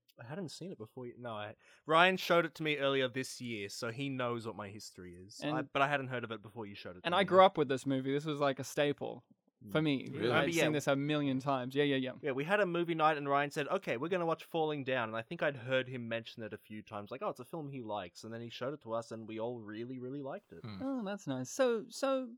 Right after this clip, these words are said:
Speaker 2: Bartek, second time watching it,
Speaker 1: Mm-hmm.
Speaker 2: how did you feel?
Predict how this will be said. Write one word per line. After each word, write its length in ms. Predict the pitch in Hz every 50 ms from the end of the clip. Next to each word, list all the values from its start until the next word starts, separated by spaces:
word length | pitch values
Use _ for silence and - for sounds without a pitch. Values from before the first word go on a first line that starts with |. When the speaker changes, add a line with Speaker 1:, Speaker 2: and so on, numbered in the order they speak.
| _ -
Speaker 2:
Bartek, 380 | 269 285 294 285 294 285 277 _ _ _ _ _ _
second 360 | - - 269 254 - 247 226
time 220 | - 226 208 202 208
watching 360 | 202 214 - - 226 220 226
it, 120 | 233 240 - _ _ - 139
Speaker 1:
Mm-hmm. 200 | 143 156 190 220
Speaker 2:
how 140 | 240 247
did 140 | 240 233 202
you 60 | 208
feel? 300 | 214 - 277 262 190 -